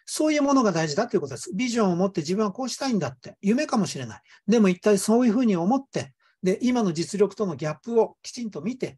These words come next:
だからこうしていくんだということです。これがここの中で言ってる事実、感想、決意と一緒なんです。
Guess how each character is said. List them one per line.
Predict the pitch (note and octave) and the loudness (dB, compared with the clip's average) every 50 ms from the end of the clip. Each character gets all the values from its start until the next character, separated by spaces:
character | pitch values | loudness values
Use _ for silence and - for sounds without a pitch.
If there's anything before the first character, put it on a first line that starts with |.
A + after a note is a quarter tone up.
| _ _ G#3 | _ _ -8
だ | B3 C#4+ | -8 -4
か | C#4 C#4 | -2 0
ら | A#3+ G3 | 0 0
こ | - - E3+ | 0 0 -2
う | D#3 | -2
し | - | -2
て | - D#3+ | -6 -8
い | |
く | D3 D3 | -8 -8
ん | C3 | -8
だ | B2 D3+ - | -8 -8 -8
と | - - | -4 -4
い | G3 | -4
う | |
こ | - C#3 | -4 -4
と | C3 B2 A2+ | -10 -12 -18
で | - | -20
す。 | _ - - - _ _ _ _ | _ -20 -20 -20 _ _ _ _
こ | - C#4 | -2 0
れ | C#4+ C#4+ | 2 4
が | C#4+ C4+ - - _ | 2 2 2 -2 _
こ | - A#3 G#3 | -4 -2 0
こ | A#3 A3+ | 2 4
の | A3 G#3+ | 4 4
中 | G#3+ G3+ F3+ D#3+ | 4 2 2 0
で | D#3+ | 0
言 | D#3 C#3+ | -2 2
っ | |
て | - G#3+ | 2 2
る | G3 E3+ | 2 2
事 | B2 E3+ F3+ | 0 -2 -2
実、 | D3+ B2+ - - A3+ A#3 - | -2 -4 -8 -10 -14 -16 -8
感 | - E3 D#3+ D#3+ D3+ | -6 -6 -4 -4 -4
想、 | - - D3+ C#3 | -2 -2 -2 0
決 | - F3+ - - C#3 | 0 0 0 0 -6
意 | C3 | -8
と | - D3 | -8 -8
一 | B2+ | -6
緒 | - - E3 | -4 -4 -4
な | D#3+ C#3+ | -4 -6
ん | |
で | C3 A#2 | -8 -10
す。 | - - | -10 -12